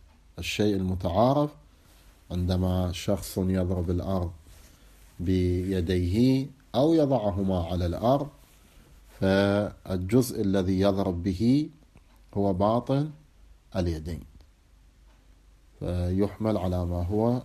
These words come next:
المتعارف. فإذا لابد أن يكون الضرب بباطن اليد في حال الاختيار، ولا يجزي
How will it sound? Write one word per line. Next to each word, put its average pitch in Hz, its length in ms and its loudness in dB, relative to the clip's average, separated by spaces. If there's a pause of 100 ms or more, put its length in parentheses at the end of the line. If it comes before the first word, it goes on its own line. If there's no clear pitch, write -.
المتعارف. 80 840 -6 (640)
فإذا 95 220 4
لابد 101 440 4
أن 92 120 -2
يكون 101 420 -2
الضرب 120 460 -2 (360)
بباطن 113 640 0
اليد 92 360 0 (640)
في 92 180 -6
حال 98 340 0
الاختيار، 90 720 -4 (120)
ولا 107 280 4
يجزي 123 580 2